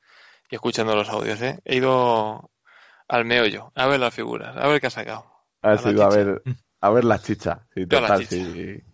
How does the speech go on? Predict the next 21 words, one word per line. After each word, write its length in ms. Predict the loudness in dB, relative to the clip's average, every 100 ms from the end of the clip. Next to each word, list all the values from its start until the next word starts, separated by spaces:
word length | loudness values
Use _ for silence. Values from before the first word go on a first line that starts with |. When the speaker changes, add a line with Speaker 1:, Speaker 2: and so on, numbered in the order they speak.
| -16
Speaker 2:
efectivamente. 840 | -10 -8 -6 -6 -6 -10 -14 -16 _ _ _ _
Sí, 120 | -2 0
al 80 |
final 240 | 2 2 2
lo 80 | 2
que 100 | 0
nos 120 | -2
gusta, 240 | -4 -2
hablar 240 | 0 2 4
de, 580 | 4 2 2 0 -6 -12
del 260 | 2 4 4
plástico 460 | 4 2 0 2
y 60 | 4
de, 520 | 4 2 0 -2 -4 _ _ _ _ 0
y 80 | 4
de 120 | 6
las 180 | 6 4
figuras. 500 | 0 4 2 0 -10 _ _ _ -2
Yo 200 | 2 4
me 140 | 4
lo, 880 | 4 4 4 2 2 0 -2 -4 -8